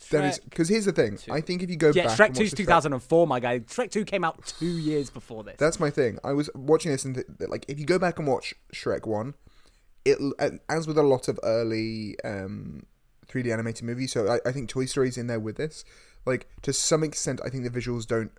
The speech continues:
Speaker 1: hugely hold up. Like, Toy Story one is a film in which I kind of, you know, this would be a massive undertaking,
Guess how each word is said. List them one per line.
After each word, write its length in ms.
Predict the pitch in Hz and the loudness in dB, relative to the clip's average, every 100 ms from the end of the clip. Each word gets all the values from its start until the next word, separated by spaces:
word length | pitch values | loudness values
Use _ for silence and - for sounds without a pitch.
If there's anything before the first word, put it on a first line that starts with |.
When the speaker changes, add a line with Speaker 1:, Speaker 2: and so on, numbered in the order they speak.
| _ _ | _ _
Speaker 1:
hugely 880 | - - - 123 123 123 120 - 117 | -20 -20 -16 -10 -6 -4 -6 -6 -8
hold 400 | 104 - 107 98 | -8 -8 -6 -6
up. 260 | 73 - - - - - | -8 -10 -12 -16 -14 -2
Like, 300 | 113 - - | -2 -2 -6
Toy 200 | - 156 | 2 2
Story 240 | - 160 | 4 2
one 200 | 135 131 | 4 0
is 120 | 123 | -2
a 40 | 117 | -4
film 220 | - 117 | -2 -2
in 100 | 113 | -2
which 260 | 113 - - | -2 -4 -8
I 80 | - | -12
kind 520 | - - 123 131 147 | -12 -10 -6 -4 2
of, 180 | 143 139 - _ - - _ _ 170 - | 2 2 -4 _ -20 -20 _ _ -20 -12
you 120 | - | -2
know, 100 | 143 | 0
this 200 | 139 147 | 2 2
would 60 | 151 | 4
be 60 | 147 | 4
a 60 | |
massive 400 | 139 143 143 135 | 4 -4 -4 -4
undertaking, 580 | 131 139 151 151 175 175 | -2 -2 -2 -2 -4 -10